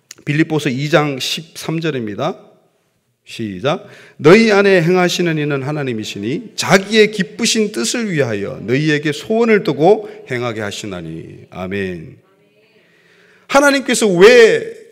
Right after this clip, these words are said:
능력을 부어주십니까? 그리스도 안에 있는 자들에게, 하나님과 화평한 자들에게 왜 능력을 부어주실까요? 내가 하고 싶은 거 마음대로 할 수 있게요? 내가 원하는 기도 제목 다 들어주시게요?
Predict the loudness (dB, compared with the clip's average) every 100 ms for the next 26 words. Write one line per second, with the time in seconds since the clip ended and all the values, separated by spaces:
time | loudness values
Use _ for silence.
0 | _ _ -2 -2 0 2 2 0 0 -2
1 | -2 -10 -10 -10 -16 -20 _ _ _ _
2 | _ _ _ _ _ _ _ _ -8 -8
3 | -2 2 4 4 4 0 0 -4 -4 -10
4 | -8 -12 -8 -6 -4 -4 -4 -4 -4 -8
5 | -4 -4 -2 -2 -6 -6 -8 -6 2 4
6 | 4 0 0 2 0 2 2 0 -8 -4
7 | 0 2 0 -6 -20 _ _ _ _ _
8 | _ _ _ _ _ _ _ _ _ _
9 | _ _ _ -4 0 0 2 0 0 0
10 | 0 0 2 2 2 0 -2 -2 0 0
11 | -4 -14 _ _ _ _ _ -2 0 4
12 | 4 4 2 -2 -4 -2 -2 0 -2 -4
13 | -6 -2 2 2 0 -6 -4 -4 -6